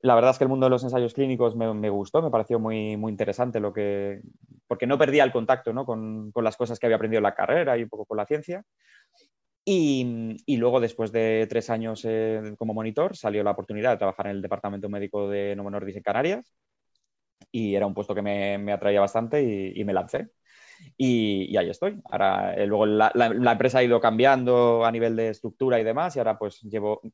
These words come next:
Canarias y, y, y media Comunidad de, de Madrid. La verdad es que el campo de la diabetes es uno de los campos de la medicina que más está evolucionando. O sea, eh,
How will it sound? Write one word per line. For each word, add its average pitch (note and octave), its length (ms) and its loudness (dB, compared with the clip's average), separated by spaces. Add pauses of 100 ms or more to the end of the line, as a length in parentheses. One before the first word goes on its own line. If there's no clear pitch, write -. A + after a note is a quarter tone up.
(120)
Canarias A2+ 460 0
y, G#2 400 -10
y, F#2 480 -12
y G#2+ 120 -10
media G2 200 -2
Comunidad F#2 400 -10
de, F2+ 240 -8
de F#2 100 -14
Madrid. F2+ 260 -12 (360)
La A2 60 0
verdad A#2+ 120 4
es B2 60 -14
que A#2+ 640 0
el A2 140 -4
campo B2 260 0
de B2+ 80 0
la B2 100 4
diabetes A#2 420 -2
es A#2 160 -10
uno A#2+ 160 -6
de A2+ 80 -2
los G#2+ 120 -8
campos A2 280 -6
de A2+ 80 -4
la G#2+ 80 0
medicina G#2 440 -6
que G2+ 100 -6
más G#2 400 -8 (480)
está B2 300 -2
evolucionando. A2+ 800 -4
O - 60 -16
sea, G2 420 0
eh, G2 380 -8